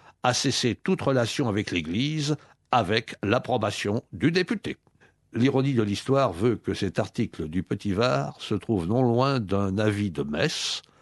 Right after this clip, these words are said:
en l'honneur d'un lecteur décédé. Dans les éditions suivantes, Clemenceau s'en prend à un dominicain assyriologue du Collège de France et Ferrero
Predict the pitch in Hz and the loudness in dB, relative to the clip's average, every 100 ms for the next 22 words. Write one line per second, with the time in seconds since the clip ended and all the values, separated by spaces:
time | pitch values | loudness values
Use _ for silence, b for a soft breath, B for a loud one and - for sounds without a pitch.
0 | b b - 95 92 120 117 135 151 151 | b b 0 2 2 2 4 4 2 0
1 | 110 95 98 113 123 - - 170 123 87 | -2 0 2 2 0 -4 2 2 2 2
2 | 131 - 104 139 - b b b b b | 0 2 -2 -4 -10 b b b b b
3 | b b 110 170 165 156 139 139 123 143 | b b 2 6 6 6 6 6 4 2
4 | 123 147 110 101 85 110 123 - - b | 2 0 2 0 2 2 0 -6 -20 b
5 | b - 139 117 110 - 113 117 - 113 | b 2 4 4 2 2 0 0 0 0
6 | 87 - 101 117 b b b - 101 98 | -2 0 2 0 b b b 0 0 0
7 | 110 98 90 78 82 139 135 127 - 131 | 0 0 0 -2 0 2 4 2 2 0
8 | 107 82 b b - 120 - 135 107 110 | 0 -2 b b 0 0 2 2 4 4
9 | 113 110 95 82 78 85 - 123 113 85 | 4 4 2 -2 -4 -4 0 2 2 0
10 | 73 - 76 104 110 - - b b b | -4 -6 -6 -4 -6 -6 -10 b b b
11 | - 101 101 - - 156 113 76 92 | -2 0 0 -2 0 2 2 2 0